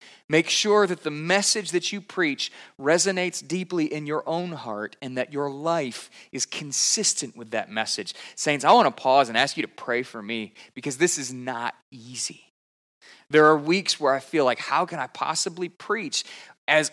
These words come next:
I've got my own messes and problems, and I have to remember the grace of God for myself, and I have to be willing to be vulnerable and honest about my own faults and flaws and sins,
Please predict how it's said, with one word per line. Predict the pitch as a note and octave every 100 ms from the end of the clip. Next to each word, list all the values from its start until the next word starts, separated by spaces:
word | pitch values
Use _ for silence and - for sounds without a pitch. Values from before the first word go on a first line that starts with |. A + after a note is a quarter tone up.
| C3+
I've | F3
got | E3+ F3
my | F#3 -
own | F#3 G3+ E3+
messes | E3 F3 - E3+ C#3+
and | D3+
problems, | C3 D3 D3+ D3 C#3 A2 -
and | D3
I | D3
have | D3+ E3+ -
to | F3+
remember | D#3 D#3+ E3+
the | D3
grace | B2+ D3 E3+ -
of | D3
God | D3+ D3+ D#3
for | - D3
myself, | C3 B2+ - B2 G#3 A3 - _ _ _ - - -
and | C3+
I |
have | D3 F3+ F3+
to | E3+
be | D3 D#3 - _
willing | C#3+ D#3+ G#3+ A3 G3
to | D#3
be | D3+
vulnerable | C3+ D#3 F#3 G#3+ G3+ G3
and | F3
honest | C#3+ D#3 F#3 F#3+ F3+
about | D3 C3+
my | C#3
own | C3+ F3+ F#3+
faults | - F#3+ G3
and | F3+
flaws | D#3+ E3+ F3 D#3
and | D#3
sins, | - F#3+ G3 F#3+